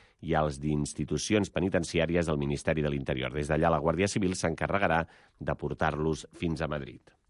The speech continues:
Joaquim Forn és també nom propi de l'actualitat del dia, perquè es presentarà a les eleccions municipals de Barcelona,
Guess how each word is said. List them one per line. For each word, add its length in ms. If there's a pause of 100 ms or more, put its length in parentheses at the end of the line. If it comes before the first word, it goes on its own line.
(880)
Joaquim 480
Forn 320
és 160
també 240
nom 180
propi 300
de 80
l'actualitat 460
del 180
dia, 240
perquè 400
es 160
presentarà 540
a 80
les 100
eleccions 480
municipals 560
de 80
Barcelona, 540